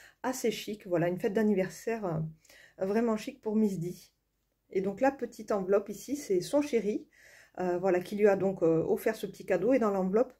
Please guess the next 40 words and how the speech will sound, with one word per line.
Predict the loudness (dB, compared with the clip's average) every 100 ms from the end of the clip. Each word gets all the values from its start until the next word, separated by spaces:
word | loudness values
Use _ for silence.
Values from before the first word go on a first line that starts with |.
| _ -20 -14 -4
euh, | 0 2 2 2 -2 -8 -12 -16 -18 _ -4
il |
y |
aura | 0 0
certainement | -2 -2 -2 0 0
une | 0
invitation | 0 -2 -2 -2
à | -4
faire | -4 -4
un |
voyage | 0 0 0 0
à |
l'étranger. | -2 -4 -6 -2 0
Donc | -2 -4
Miss | -4 -6
D | -2 -2
est | -2
très | -4
contente. | -6 -6 -6 -8 -10 -20 _ _ _ _ _ -16
Voilà, | -12 -12
puisque | -6 0
Miss | 2 2 4
D | 6
vit | 8 6
en | 2
France, | -4 -4 -4
hein, | -4
pour | -4
moi | -4 -4
c'est | -8
tu. | -6 -2 0 0 2 6 8 8
<laughs> | 6 -4 -2 0 -2 -4 0
Miss | 2 4
D, | 6 6
là, | 6
elle | 4
vit | 4
en | 2
France, | 0 -6 -6 -6
mais | -8